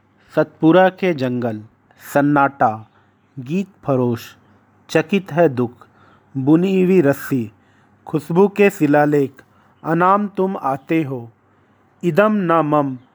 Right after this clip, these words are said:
आदि इनकी प्रमुख रचनाएं हैं। सम्मान, इन्हें साहित्य अकादमी मध्य प्रदेश शासन का शिखर सम्मान दिल्ली प्रशासन का गालिब पुरस्कार एवं पद्मश्री से अलंकृत किया गया।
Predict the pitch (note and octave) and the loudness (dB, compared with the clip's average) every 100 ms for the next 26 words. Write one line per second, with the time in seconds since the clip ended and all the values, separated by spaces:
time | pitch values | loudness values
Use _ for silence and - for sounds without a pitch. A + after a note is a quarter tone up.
0 | _ _ D#3+ E3 F#3+ G3+ - D#3 D3 F3 | _ _ 0 0 -2 -6 -6 -6 -4 -6
1 | D3+ C#3 D#3+ F3 C#3+ C3 - B2+ B2+ C3 | -4 -4 -4 -4 -2 -2 -2 -4 -4 -4
2 | A2+ A#2 A#2 _ _ - D#3 D#3 E3+ D#3+ | -6 -10 -16 _ _ -6 -4 0 2 0
3 | C3+ B2+ _ _ _ - E3+ G3 G3+ - | -2 -10 _ _ _ -6 -2 -2 -4 -2
4 | D#3 F#3 F#3+ F#3+ F3 - D3+ C#3+ D#3 C3 | 0 0 -2 0 2 2 0 0 -4 -4
5 | A#2+ _ _ _ - D3+ F3 F3+ F3+ D#3 | -8 _ _ _ -4 -2 0 -2 -2 -2
6 | C#3+ E3+ F3 D3 C#3+ - F3+ D#3 C#3+ C3 | 0 -2 0 0 0 0 -2 0 0 -2
7 | _ _ _ - D#3+ - F#3 - C#3 C#3 | _ _ _ -10 -8 -2 -2 0 -4 -2
8 | C3+ C3 B2 _ _ _ - C#3+ E3 F#3 | -4 -4 -10 _ _ _ -10 -2 0 2
9 | A3 A3 D3+ D3+ D3 F3+ F3 E3 D3 C3 | 0 0 0 2 0 0 -2 0 0 2
10 | C#3 D#3 F3+ - C#3 C3 - C#3+ B2+ A#2 | 2 2 -2 -2 -4 -4 0 0 0 -6
11 | - _ - E3 D#3 D#3 C#3+ F3 F3 F#3 | -20 _ -6 0 0 0 0 -2 0 -2
12 | F3+ D3+ D3 - D#3+ C3+ C3 B2 C#3+ C#3 | 0 -2 -2 0 0 0 -4 -6 -6 -8
13 | - B2+ A#2+ A2 A#2+ | -6 -4 -4 -6 -10